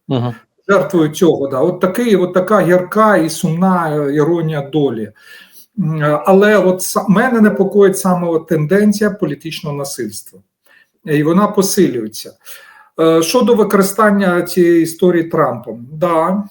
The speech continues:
Speaker 2: е, я не буду займатися, відразу скажу, не буду займатися конспірологією, там, е, хто це зробив, чому це зробив,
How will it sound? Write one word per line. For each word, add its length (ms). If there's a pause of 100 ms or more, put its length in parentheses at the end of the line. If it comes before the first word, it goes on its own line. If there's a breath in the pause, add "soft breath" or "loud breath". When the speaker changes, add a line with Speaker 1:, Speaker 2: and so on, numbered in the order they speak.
(100)
Speaker 2:
е, 840
я 480
не 120
буду 240
займатися, 560
відразу 360
скажу, 300
не 100
буду 200
займатися 500
конспірологією, 1120
там, 380 (580 loud breath)
е, 360 (320)
хто 320
це 200
зробив, 520
чому 400
це 160
зробив, 520